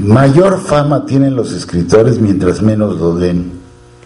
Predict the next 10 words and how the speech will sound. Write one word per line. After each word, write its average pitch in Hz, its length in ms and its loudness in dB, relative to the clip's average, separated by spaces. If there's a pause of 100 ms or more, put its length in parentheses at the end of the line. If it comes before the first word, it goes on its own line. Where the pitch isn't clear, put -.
(1700)
O - 60 -8
sea, 120 160 2
por 107 180 0
ejemplo, 95 300 -2
el 95 100 0
más 165 220 2
famoso 135 420 2
escritor 107 580 0
que 95 140 2
hay 117 420 0